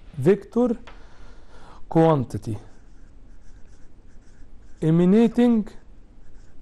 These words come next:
from north pole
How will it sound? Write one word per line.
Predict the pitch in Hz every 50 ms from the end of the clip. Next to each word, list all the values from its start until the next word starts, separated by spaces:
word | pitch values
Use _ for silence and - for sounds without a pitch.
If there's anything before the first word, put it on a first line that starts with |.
| - - - - - - - - - - - - - - - -
from | - 170 180 208 226 220 196 - - - - - - - - - - - - - - - - - - - - - - - - - - - - - - - - - - - - - - - - - - - - - - -
north | 165 151 156 165 180 196 208 214 202 - - - - - - - - - - - - - - - - - - - - - - - - - - - - - - - - - - - - -
pole | 180 180 185 185 190 190 180